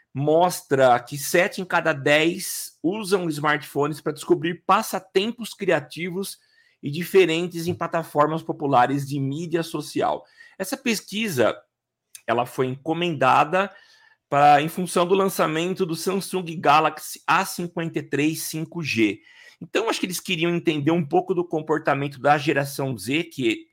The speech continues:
é, provavelmente seja o público-alvo desse novo modelo, né? E aí, tem algumas conclusões interessantes que eu queria passar aqui pra vocês. Setenta e dois por cento da geração Z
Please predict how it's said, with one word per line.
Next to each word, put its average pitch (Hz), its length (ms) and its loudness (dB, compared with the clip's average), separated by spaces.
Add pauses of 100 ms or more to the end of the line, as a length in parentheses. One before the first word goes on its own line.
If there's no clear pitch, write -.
é, 113 140 2
provavelmente 143 800 0
seja 160 560 2
o 131 60 2
público-alvo 139 960 0 (360)
desse 135 360 -2
novo 120 260 0
modelo, 165 560 4
né? 156 300 2 (720)
E - 100 0
aí, - 400 2
tem 226 80 4
algumas 240 280 0
conclusões 202 640 0
interessantes 196 640 4
que 190 80 0
eu 175 40 2
queria 180 260 0
passar 180 340 0
aqui 175 160 -2
pra 180 120 0
vocês. 143 480 -2
Setenta 233 560 0
e 202 40 4
dois 185 240 6
por 165 180 -4
cento 135 400 -4
da 139 200 4
geração 147 600 -2
Z 123 380 -2